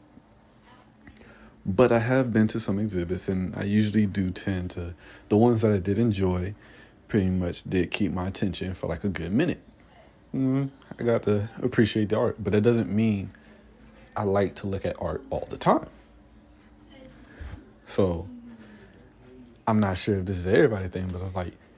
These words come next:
yo, art, beauty itself,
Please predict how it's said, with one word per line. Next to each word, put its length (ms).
yo, 320
art, 320
beauty 320
itself, 640